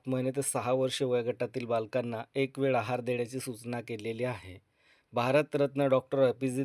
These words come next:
अब्दुल कलाम अमृत आहार योजनेसाठी स्थापन केलेल्या राज्यस्तरीय स-, संनियंत्रण समितीच्या दिनांक सव्वीस चार दोन हजार सोळा आणि पंधरा सात दोन हजार सोळा रोजी झालेल्या बैठकामध्ये याबाबत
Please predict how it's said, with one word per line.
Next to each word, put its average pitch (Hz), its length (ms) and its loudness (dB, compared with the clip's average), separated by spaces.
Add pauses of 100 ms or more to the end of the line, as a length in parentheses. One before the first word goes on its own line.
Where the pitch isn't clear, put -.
(160)
अब्दुल 127 300 -4
कलाम 127 300 2
अमृत 120 340 -2
आहार 131 220 2
योजनेसाठी 123 1120 -4
स्थापन 127 440 2
केलेल्या 123 320 -2
राज्यस्तरीय 131 680 0
स-, 131 160 -2 (680)
संनियंत्रण 139 760 2 (160)
समितीच्या 123 720 -2 (480)
दिनांक 143 360 4
सव्वीस 135 560 -2 (720)
चार 135 140 6
दोन 127 200 2
हजार 127 180 2
सोळा 123 320 0
आणि 123 160 0
पंधरा 120 400 0
सात 127 260 -2
दोन 117 220 -6
हजार 120 180 0
सोळा 117 280 -4
रोजी 113 220 -6
झालेल्या 117 300 -4
बैठकामध्ये 113 580 -4
याबाबत 110 320 0